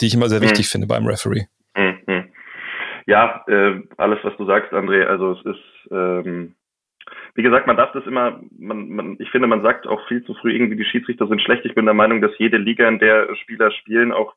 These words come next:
Speaker 2: genau die angemessenen Schiedsrichter hat. <laughs> Und, ähm, also überwiegend, äh, sehe ich das schon so.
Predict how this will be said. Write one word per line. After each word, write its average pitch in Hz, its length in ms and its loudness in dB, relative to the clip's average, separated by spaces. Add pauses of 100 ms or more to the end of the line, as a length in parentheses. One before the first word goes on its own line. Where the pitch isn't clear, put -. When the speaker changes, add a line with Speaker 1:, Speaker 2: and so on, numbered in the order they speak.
Speaker 2:
genau 107 300 2
die 110 200 -4
angemessenen 113 520 0
Schiedsrichter - 560 -4
hat. - 160 0 (260)
<laughs> - 600 -2
Und, 123 400 4 (180)
ähm, 110 380 2
also 98 320 0 (480)
überwiegend, 117 500 -2
äh, 98 200 -2
sehe 104 120 -2
ich 104 100 -8
das 104 100 -2
schon 110 240 0
so. 120 160 2